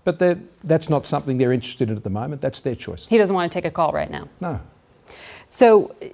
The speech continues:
Speaker 2: <laughs> how real, big picture, how real is the threat of a hot war, of military conflict in your region of the world? I mean, you have the two presidents of the most powerful countries in the world,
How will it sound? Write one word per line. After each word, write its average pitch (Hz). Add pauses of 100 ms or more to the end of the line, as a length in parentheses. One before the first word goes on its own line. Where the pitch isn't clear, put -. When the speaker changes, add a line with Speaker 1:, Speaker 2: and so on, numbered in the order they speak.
(480)
Speaker 2:
<laughs> -
how 339
real, 220
big -
picture, 156 (180)
how 302
real 247
is 233
the 185
threat - (520)
of 190 (300)
a -
hot -
war, -
of 190
military 233
conflict - (340)
in 269
your 254
region 208
of 151
the 165
world? 151
I -
mean, 202
you 208
have 240 (140)
the 208
two 294
presidents 196
of 170
the 180
most 180
powerful 233
countries 190
in 175
the 165
world, 147